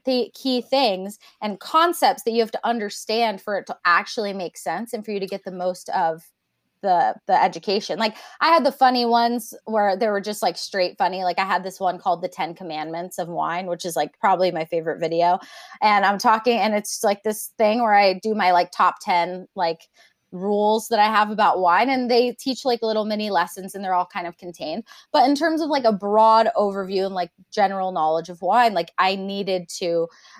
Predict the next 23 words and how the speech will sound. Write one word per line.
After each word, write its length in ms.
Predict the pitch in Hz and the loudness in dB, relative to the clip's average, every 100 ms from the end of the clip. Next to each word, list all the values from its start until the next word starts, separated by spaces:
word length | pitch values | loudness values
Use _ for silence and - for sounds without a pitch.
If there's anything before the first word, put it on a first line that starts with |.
| - 180 | -18 -2
begin 680 | 233 190 175 240 247 202 196 | 0 0 4 6 6 4 2
at 160 | 196 196 | 2 2
a 60 | |
place, 560 | - - 262 180 185 - - | 0 2 2 2 0 -8 -2
eh, 120 | 214 | 0
that's 340 | 190 196 196 - | 2 2 0 -4
not, 460 | 214 214 226 220 - _ 202 | -2 0 2 0 -2 _ -2
um, 520 | 196 185 180 180 190 _ - _ _ - | 0 0 -2 -6 -14 _ -20 _ _ -6
you 100 | 254 | -2
know, 180 | 269 285 | 2 2
it's 160 | 240 | 0
not 200 | 302 220 | -2 -2
scary 500 | - - 247 320 294 | -4 0 2 2 0
for 160 | - 190 | -4 -6
somebody, 460 | - 165 175 170 175 | -6 -6 -4 -2 -2
and 120 | 196 - | -4 -10
to 100 | 254 | -6
just 300 | 214 262 269 | -2 0 0
be 80 | 269 | 0
able 160 | 262 233 | 0 2
to 100 | 233 | -2
say, 280 | - 247 226 | 0 2 4
like, 320 | 185 175 | 2 0